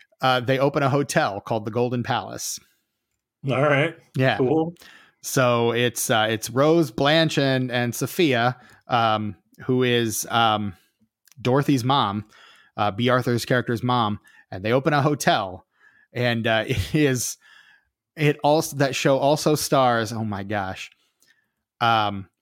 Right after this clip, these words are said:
Speaker 1: Don Cheadle and Cheech Marin,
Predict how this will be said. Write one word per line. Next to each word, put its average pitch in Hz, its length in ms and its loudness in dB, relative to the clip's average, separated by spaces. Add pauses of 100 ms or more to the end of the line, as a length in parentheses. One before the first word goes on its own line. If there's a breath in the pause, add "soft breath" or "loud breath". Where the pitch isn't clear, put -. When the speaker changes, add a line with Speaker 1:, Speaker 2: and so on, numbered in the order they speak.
(140)
Speaker 1:
Don 160 380 2
Cheadle 127 560 0 (800)
and 104 260 -16
Cheech 165 400 -2
Marin, 117 560 -6